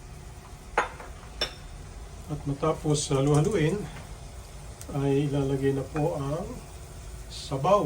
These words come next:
o yung dinikdik na, uh, ulo at tinik. Baliktad pa pagkasali mo, hindi nakita.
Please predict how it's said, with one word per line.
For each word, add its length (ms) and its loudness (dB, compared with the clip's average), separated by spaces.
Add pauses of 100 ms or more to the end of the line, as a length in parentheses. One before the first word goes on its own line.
o 360 -10
yung 200 2
dinikdik 560 2
na, 320 2 (1080)
uh, 80 -4 (120)
ulo 480 2
at 80 0 (160)
tinik. 200 2 (440)
Baliktad 480 0
pa 100 0
pagkasali 540 0
mo, 240 -2
hindi 80 -2
nakita. 480 -2